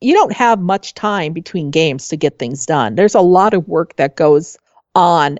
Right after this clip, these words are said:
especially during the playoffs. You have to prepare so much for the media. Now, back then, it was a little different. I mean, granted, email was a little bit more prevalent, you know, in two thousand and, and stuff, but there's still packets that you have to get ready and things you just have to prepare. The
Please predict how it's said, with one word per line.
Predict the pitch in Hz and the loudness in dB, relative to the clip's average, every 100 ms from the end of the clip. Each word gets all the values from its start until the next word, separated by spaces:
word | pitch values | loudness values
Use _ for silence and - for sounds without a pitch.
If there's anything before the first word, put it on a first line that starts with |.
| _ | _
especially | - - 247 240 196 | -12 0 0 0 -4
during | 156 135 | -4 -4
the | |
playoffs. | - 131 113 - _ _ _ _ _ 208 | -2 -2 -2 -6 _ _ _ _ _ -2
You | 240 285 | 2 4
have | 285 233 | 4 2
to | - | 0
prepare | 185 196 180 196 160 | -2 -2 0 0 0
so | 151 220 202 | 0 -2 0
much | 196 180 | -2 -4
for | - 165 | -4 -2
the | |
media. | 170 190 160 143 | 0 0 2 0
Now, | 160 156 | 0 0
back | 226 208 - | 0 0 -2
then, | 240 | -2
it | 175 | -2
was | 170 | -4
a | 220 | -4
little | 202 190 | 2 2
different. | 202 294 - 165 | 2 0 0 0
I | 170 | -2
mean, | 170 | -4
granted, | 165 180 175 165 - | 0 2 4 2 0
email | 185 180 165 170 | -2 0 0 0
was | 156 | 0
a | 170 | 0
little | 160 156 | 0 0
bit | 165 | 0
more | 160 - | -2 -2
prevalent, | - 165 151 147 - - | 0 0 0 -4 -4 -6
you | 160 | -2
know, | 135 135 | 0 -2
in | |
two | 147 147 | -4 -4
thousand | 151 143 151 156 143 139 | 0 2 2 -2 -4 -6
and, | 135 - - - | -10 -16 -20 -6
and | - 170 | -4 -2
stuff, | - 123 147 - | 0 0 0 0
but | 180 156 _ - | 0 0 _ 0
there's | 247 233 | 2 2
still | - 311 285 | -2 -4 -6
packets | - 180 185 196 - | -4 -4 -4 -6 -6
that | 170 | -6
you | 202 | -2
have | 185 180 | 0 -2
to | 185 | -2
get | 180 | -4
ready | 180 165 170 175 175 | 0 0 2 0 -2
and | 170 156 | -4 -6
things | 190 185 | -6 -6
you | 185 | -6
just | 165 165 | -8 -4
have | 170 - | -4 -4
to | |
prepare. | 165 156 - 180 170 175 170 | -8 -10 0 2 2 0 -2
The | 160 | -6